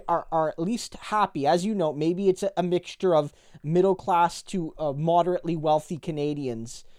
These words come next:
that are doing, are doing fine. Maybe they're not doing fantastically. Maybe they do have concerns about the future, but they're doing okay. Uh,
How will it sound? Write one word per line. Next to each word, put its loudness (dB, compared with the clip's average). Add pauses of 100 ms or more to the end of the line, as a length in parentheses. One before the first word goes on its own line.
(180)
that 0
are -2
doing, 0
are 4
doing 4
fine. -2 (140)
Maybe -6
they're -2
not 2
doing -2
fantastically. -4 (220)
Maybe -6
they 2
do 2
have 2
concerns -4
about -2 (240)
the -6
future, -4
but -6
they're -4
doing 2
okay. 2 (440)
Uh, 0